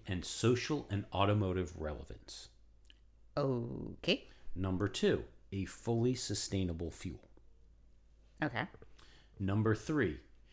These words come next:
Speaker 1: creating a powerful and emotive power unit.
Speaker 2: Emotive.
Speaker 1: So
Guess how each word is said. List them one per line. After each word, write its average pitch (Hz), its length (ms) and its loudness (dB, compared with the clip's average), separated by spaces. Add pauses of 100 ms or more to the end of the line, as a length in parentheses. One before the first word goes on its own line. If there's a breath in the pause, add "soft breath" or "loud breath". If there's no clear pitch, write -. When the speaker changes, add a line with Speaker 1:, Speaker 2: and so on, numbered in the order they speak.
(200 soft breath)
Speaker 1:
creating 120 580 6
a 98 140 0
powerful 139 960 0
and 104 220 0
emotive 110 920 6 (200)
power 73 300 -8
unit. - 300 -14 (720)
Speaker 2:
Emotive. 170 460 2 (520 loud breath)
Speaker 1:
So 135 340 8